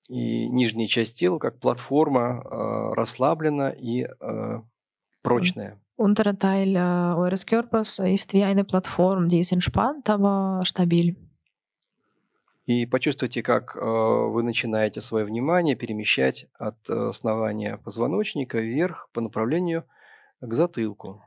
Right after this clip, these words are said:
Speaker 2: Äh, spürt, wie eure Aufmerksamkeit entlang der Wirbelsäule vom Kreuzbein Richtung Scheitel nach oben geht.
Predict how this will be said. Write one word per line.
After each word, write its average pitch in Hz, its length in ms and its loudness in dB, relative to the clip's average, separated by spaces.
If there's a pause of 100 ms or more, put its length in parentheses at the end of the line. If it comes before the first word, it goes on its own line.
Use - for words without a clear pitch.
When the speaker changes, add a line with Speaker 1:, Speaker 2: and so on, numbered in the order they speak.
Speaker 2:
Äh, 180 140 4
spürt, 262 320 2
wie 220 80 4
eure 202 280 2
Aufmerksamkeit 202 840 0
entlang 202 380 2
der 196 120 4
Wirbelsäule 196 600 2
vom 185 240 2
Kreuzbein 202 600 2
Richtung 190 480 2 (120)
Scheitel 196 400 4
nach 185 180 2
oben 180 240 4
geht. 180 300 0